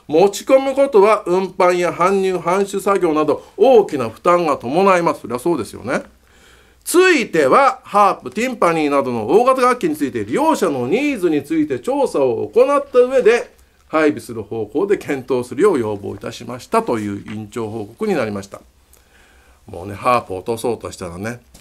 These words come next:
こっそり落とそうとしたら、「ティンパニーも一緒に整備しろ」って、議会は注文つけましたっていうお話です。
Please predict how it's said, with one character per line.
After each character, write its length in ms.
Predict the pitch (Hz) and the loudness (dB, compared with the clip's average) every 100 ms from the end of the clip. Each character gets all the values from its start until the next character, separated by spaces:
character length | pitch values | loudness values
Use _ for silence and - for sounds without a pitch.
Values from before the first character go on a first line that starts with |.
| - | -14
こ 100 | 101 | -12
っ 20 | |
そ 100 | - | -8
り 80 | 101 | -8
落 100 | 87 | -8
と 100 | 113 | -8
そ 120 | 131 | -6
う 60 | 110 | -6
と 80 | |
し 40 | 98 | -8
た 100 | 101 | -8
ら、 180 | 92 - _ _ - - - _ _ - | -10 -12 _ _ -20 -20 -20 _ _ -4
「テ 120 | 254 | 2
ィ 80 | 359 | 2
ン 100 | 202 | 2
パ 180 | - 208 | 0 0
ニ 80 | - | 0
ー 140 | 208 | 2
も 200 | 180 180 | 2 2
一 180 | 160 - | 0 0
緒 60 | 208 | 0
に 120 | 196 | 2
整 260 | - 240 | 4 4
備 100 | 214 | 4
し 120 | - 151 | 0 0
ろ」 120 | 190 | 0
っ 80 | 190 | 0
て、 140 | 165 - - - | -10 -12 -20 -6
議 160 | 151 190 | -2 0
会 220 | 151 127 | 2 4
は 140 | 262 | 2
注 240 | 302 226 208 | 2 4 4
文 220 | 196 165 | 4 2
つ 80 | - | 2
け 100 | 262 | 4
ま 160 | 285 | 4
し 60 | 277 | 2
た 100 | 175 | 0
っ 100 | 139 | -2
て 120 | - | -6
い 80 | 113 | -6
う 60 | 107 | -4
お 80 | 98 | -4
話 360 | 127 120 123 | -4 -6 -6
で 120 | 107 101 | -8 -10
す。 180 | - | -14